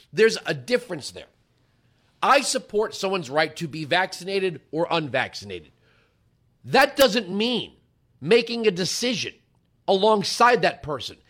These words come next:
It means you have the right to do that.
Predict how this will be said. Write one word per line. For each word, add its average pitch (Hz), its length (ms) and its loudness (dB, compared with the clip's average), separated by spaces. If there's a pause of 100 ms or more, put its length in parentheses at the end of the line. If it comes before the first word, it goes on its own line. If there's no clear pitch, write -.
(140)
It 202 100 0
means 226 280 -4 (120)
you 180 400 -4
have 165 220 4
the 147 100 -4
right 123 300 -4
to 104 60 -20
do 95 240 -20
that. - 200 -20